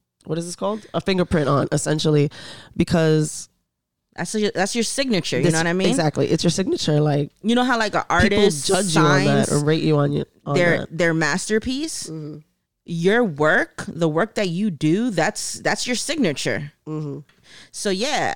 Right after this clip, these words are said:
Speaker 2: um, I treated this restaurant like it was my own, went above and beyond, and I hired the very best people that I could find. And I didn't care about, like, for example, resumes, experience, none of that. I cared about people's character.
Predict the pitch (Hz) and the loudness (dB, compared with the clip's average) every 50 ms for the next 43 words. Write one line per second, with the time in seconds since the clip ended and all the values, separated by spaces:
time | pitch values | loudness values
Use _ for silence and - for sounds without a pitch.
0 | - - - 147 165 160 151 139 123 - - - 156 190 - - 262 254 233 220 | -6 -6 -4 -2 0 0 0 -2 -4 -4 -4 -4 -4 -4 -4 -4 -4 -2 -2 -2
1 | 175 170 180 180 151 151 156 165 180 - - 208 208 202 220 226 240 240 - - | -2 -2 -4 -4 -4 -4 -6 -6 -6 -6 -6 -6 -4 -4 -4 -4 -4 -6 -8 -10
2 | - _ - - - 170 160 151 - 143 156 175 175 160 156 165 151 147 147 147 | -14 _ -20 -10 -6 -4 -4 -2 -2 -2 -2 0 -2 -2 -2 -4 -4 -2 -2 -2
3 | 143 147 180 214 233 - - - 165 170 165 156 139 139 139 143 156 160 156 160 | -2 -2 -2 -2 -4 -4 -6 -6 -4 -2 -2 -2 -4 -4 -4 -4 -4 -4 -4 -6
4 | 151 160 151 151 147 147 151 165 175 190 208 226 226 _ - - - - - _ | -6 -6 -6 -6 -6 -6 -4 -4 -4 -4 -6 -6 -8 _ -20 -20 -20 -20 -20 _
5 | _ - - 143 135 135 160 151 151 160 175 170 160 156 156 156 165 _ _ _ | _ -8 -6 -6 -4 -4 -4 -6 -4 -4 -2 -2 0 -2 -2 -4 -8 _ _ _
6 | _ _ 139 143 147 151 151 143 156 170 180 165 160 143 160 - - - - 180 | _ _ -10 -10 -6 -2 0 0 0 0 0 -2 -2 -4 -4 -4 -8 -10 -12 -10
7 | - 165 170 160 151 147 143 143 - 160 139 - - - 151 156 160 160 165 180 | -8 -8 -8 -6 -6 -6 -6 -6 -6 -10 -12 -10 -8 -8 -6 -4 -4 -4 -4 -4
8 | 202 214 - - _ _ _ - 170 170 170 196 240 240 - - 220 202 190 180 | -6 -8 -10 -12 _ _ _ -4 -2 -2 0 0 0 -2 -2 -2 -2 -2 0 0
9 | 165 165 151 135 135 110 98 - - 143 151 160 151 165 151 151 - 151 156 147 | 0 -2 -2 -2 -4 -6 -8 -8 -8 -8 -8 -8 -6 -6 -8 -6 -6 -6 -6 -6
10 | - 156 151 160 170 175 180 180 175 170 170 175 175 175 - - _ - - - | -4 -2 -2 -2 -2 -2 -2 -2 -2 -2 -2 -4 -6 -8 -10 -14 _ -20 -20 -20
11 | - - _ - - - - - - 185 185 180 180 180 175 185 - 175 180 175 | -20 -20 _ -12 -10 -10 -8 -4 -2 0 0 0 0 -2 -2 -4 -2 -2 -2 0
12 | 175 165 151 139 - - - 131 160 - - 214 180 185 175 165 156 - - - | 0 0 0 0 -2 -2 -4 -6 -6 -4 -4 -2 -2 -2 -2 -2 -2 -4 -4 -6
13 | - 185 - - 127 - - - - _ - - - 196 170 160 127 110 - _ | -8 -8 -8 -8 -10 -12 -12 -12 -14 _ -14 -8 -4 0 0 0 0 -2 -4 _
14 | - - - 156 | -10 -10 -10 -10